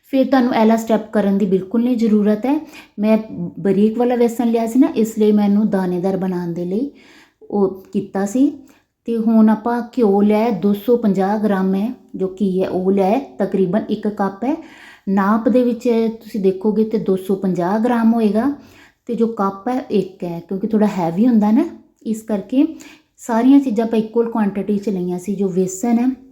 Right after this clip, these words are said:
ਉਹ ਵੀ ਦੋ ਸੌ ਪੰਜਾਹ ਗ੍ਰਾਮ, ਘੀ ਵੀ ਦੋ ਸੌ ਪੰਜਾਹ ਗ੍ਰਾਮ, ਤੇ ਖੰਡ ਵੀ ਆਪਾਂ ਦੋ ਸੌ ਪੰਜਾਹ ਗ੍ਰਾਮ ਲਈ। ਪਰ ਆਪਣੇ ਬੇਸਨ ਦੇ ਜੋ ਮੇਜ਼ਰਮੈਂਟ ਸੀ, ਦੋ ਕੱਪ ਸੀ, ਕਿਉਂਕਿ ਬੇਸਨ ਹਲਕਾ ਹੁੰਦਾ ਨਾ, ਤੇ weight wise ਉਹ ਦੋ ਸੌ ਪੰਜਾਹ ਗ੍ਰਾਮ ਹੀ ਸੀ।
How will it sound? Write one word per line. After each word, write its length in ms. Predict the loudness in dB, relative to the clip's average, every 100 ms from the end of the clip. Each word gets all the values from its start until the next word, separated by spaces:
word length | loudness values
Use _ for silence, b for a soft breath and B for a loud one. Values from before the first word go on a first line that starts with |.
| _ _ _ _ _ _
ਉਹ 100 | -8
ਵੀ 140 | -4 0
ਦੋ 120 | 0
ਸੌ 180 | 2 0
ਪੰਜਾਹ 420 | 2 2 2 0
ਗ੍ਰਾਮ, 280 | 0 0 -2 -2
ਘੀ 140 | -6
ਵੀ 120 | -2 2
ਦੋ 180 | 4
ਸੌ 180 | 2 0
ਪੰਜਾਹ 420 | 2 2 2 -2
ਗ੍ਰਾਮ, 300 | -2 -2 -2 -4 B B B B _
ਤੇ 60 | -12 -6
ਖੰਡ 280 | -2 0 0
ਵੀ 160 | -2 -4
ਆਪਾਂ 220 | -2 -4
ਦੋ 120 | -2
ਸੌ 180 | -4 -6
ਪੰਜਾਹ 360 | -6 -6 -6 -6
ਗ੍ਰਾਮ 300 | -6 -6 -6
ਲਈ। 160 | -6 -8
ਪਰ 160 | -8
ਆਪਣੇ 300 | -6 -4 -2
ਬੇਸਨ 360 | -2 -2 -2 0
ਦੇ 200 | 2 0 B B B B -2
ਜੋ 180 | 2
ਮੇਜ਼ਰਮੈਂਟ 640 | 2 4 4 2 4 2 2
ਸੀ, 160 | -2
ਦੋ 220 | 0 2
ਕੱਪ 280 | 2 0 -4
ਸੀ, 180 | -6 -4
ਕਿਉਂਕਿ 360 | 0 0 0 0
ਬੇਸਨ 360 | 2 2 2
ਹਲਕਾ 400 | 2 2 -2 -4
ਹੁੰਦਾ 260 | 2 4 4
ਨਾ, 160 | 4 2 -2
ਤੇ 60 | -2
weight 320 | 2 4 4 2
wise 300 | 2 2 0
ਉਹ 300 | -2 -4 -8
ਦੋ 140 | -4 -4
ਸੌ 200 | -2 -4
ਪੰਜਾਹ 380 | -4 -4 -4 -4
ਗ੍ਰਾਮ 260 | -2 2
ਹੀ 60 | 2
ਸੀ। 220 | 4 2